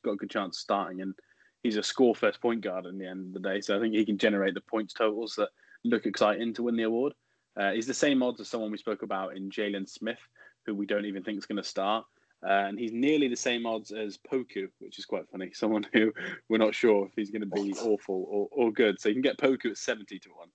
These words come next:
Speaker 1: uh, which I find quite funny. Uh, and then there was another one, uh, on the, who's not on the list yet,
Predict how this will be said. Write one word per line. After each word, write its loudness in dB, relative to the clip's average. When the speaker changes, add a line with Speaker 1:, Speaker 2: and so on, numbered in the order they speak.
Speaker 1:
uh, -4
which -8
I -10
find -8
quite -8
funny. -6
Uh, -4
and 4
then 4
there 6
was 2
another 2
one, 0
uh, 0
on -4
the, -6
who's -6
not -2
on -4
the 0
list -2
yet, -2